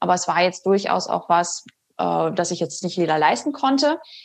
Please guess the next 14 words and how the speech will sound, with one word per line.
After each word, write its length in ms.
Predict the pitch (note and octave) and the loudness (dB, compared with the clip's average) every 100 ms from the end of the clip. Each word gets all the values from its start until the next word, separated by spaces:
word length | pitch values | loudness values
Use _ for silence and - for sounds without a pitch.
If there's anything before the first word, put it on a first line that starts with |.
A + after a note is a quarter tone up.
| - _ G3 | -20 _ 0
Ähm, 340 | F#3+ F#3+ F#3+ | 2 2 0
es 120 | G3+ | 0
hat 200 | B3+ C4 | -4 0
mir 80 | B3 | 2
dann 160 | A3 G#3 | 2 2
mega 240 | G#3 F#3+ | 2 0
Spaß 380 | F3+ - A3 - | 0 -2 -2 -4
gemacht, 340 | A#3+ - - - | -2 0 -2 -4
mit 100 | D4 | 0
den 120 | B3+ | 2
Leuten 440 | G3+ G#3 A3 A#3+ | 4 2 2 0
sehr, 220 | G#3 G3+ G3 | 2 2 2
sehr 180 | G3+ | 0
intensiv 760 | G3 G3 G3+ F#3 F3 A3+ A#3 | 0 0 0 0 2 2 0